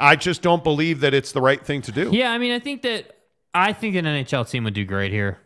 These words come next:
Speaker 2: You know, I think that, um, you know, the Jazz do really well, but this is a basketball and football town, clearly. But I wonder, I mean, I, I do think that at some point we're gonna get another s-, professional team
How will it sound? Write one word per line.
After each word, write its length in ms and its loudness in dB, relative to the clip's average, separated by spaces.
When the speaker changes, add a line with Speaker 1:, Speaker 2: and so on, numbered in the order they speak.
Speaker 2:
You 140 -4
know, 260 -4
I 160 -2
think 280 -4
that, 380 -4
um, 760 0
you 120 0
know, 180 -2
the 100 0
Jazz 480 -2
do 180 2
really 300 2
well, 320 2
but 160 -4
this 180 -2
is 140 0
a 60 0
basketball 560 0
and 80 -4
football 360 -2
town, 340 -2
clearly. 540 -2
But 140 2
I 120 -2
wonder, 280 -2
I 60 0
mean, 140 -2
I, 320 -2
I 160 0
do 220 -2
think 240 -4
that 100 0
at 120 -2
some 260 -2
point 280 2
we're 140 4
gonna 160 0
get 140 0
another 300 0
s-, 100 -2
professional 680 0
team 380 0